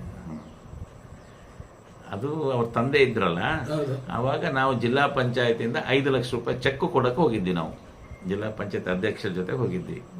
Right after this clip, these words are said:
Speaker 2: ಅವರ ಭವನಕ್ಕೆ, ಶಾಂತವೇರಿ ಭವನಕ್ಕೆ.
Speaker 1: ಆ ಭವನಕ್ಕೆ.
Speaker 2: ಅದೇ. ಪಾಪ ತುಂಬಾ ಹಾಳು ಬಿದ್ಕೊಂಡು ಉಂಟು ಅದು.
Speaker 1: ಅದು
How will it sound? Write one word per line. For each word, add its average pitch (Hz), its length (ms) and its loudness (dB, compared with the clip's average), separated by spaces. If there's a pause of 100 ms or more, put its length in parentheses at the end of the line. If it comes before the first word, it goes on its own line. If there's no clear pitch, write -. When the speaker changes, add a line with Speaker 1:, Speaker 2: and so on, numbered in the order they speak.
Speaker 2:
ಅವರ 147 220 2
ಭವನಕ್ಕೆ, 151 500 4
ಶಾಂತವೇರಿ 160 480 0
ಭವನಕ್ಕೆ. 156 340 2
Speaker 1:
ಆ 98 160 2
ಭವನಕ್ಕೆ. 95 480 -2
Speaker 2:
ಅದೇ. 131 420 -10 (120)
ಪಾಪ 156 260 -4
ತುಂಬಾ 175 260 0
ಹಾಳು 180 420 2
ಬಿದ್ಕೊಂಡು 180 380 -2
ಉಂಟು 156 140 -8
ಅದು. 127 220 -4
Speaker 1:
ಅದು 139 120 -2